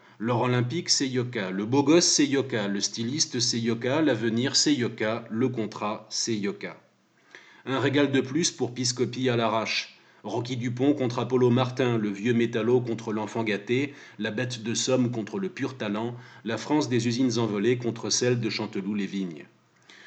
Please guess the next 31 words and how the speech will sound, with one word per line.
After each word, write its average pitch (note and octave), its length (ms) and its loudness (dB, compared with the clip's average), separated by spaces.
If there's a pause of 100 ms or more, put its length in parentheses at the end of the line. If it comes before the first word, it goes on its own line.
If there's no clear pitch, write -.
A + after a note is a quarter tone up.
(100)
Surjouées, D#3+ 520 4
les E3+ 140 4
conférences C3+ 480 0
de A2 100 2
presse C#3 360 0
en A2+ 100 0
ont G#2+ 80 0
rajouté G2+ 460 -2
des G2+ 140 -2
louches. F#2+ 500 -6 (760)
Côté F3+ 220 4
sport, C4 320 -2
il F#3 140 -2
a D3 40 -2
tout G#3 140 -4
pigé, F3 420 2
Yoka, A2 480 -2
et B2+ 80 -2
il E3 200 0
l'a E3+ 180 2
annoncé. A#2 560 -2 (540)
Duopa A2 460 -2
boxe A#2+ 380 -2
comme G#2 220 -2
un G#2+ 160 0
antique B2 400 0
diesel A2+ 480 0
de A#2 100 0
chez - 140 -2
Massey A2 320 0
Ferguson. A2+ 720 -2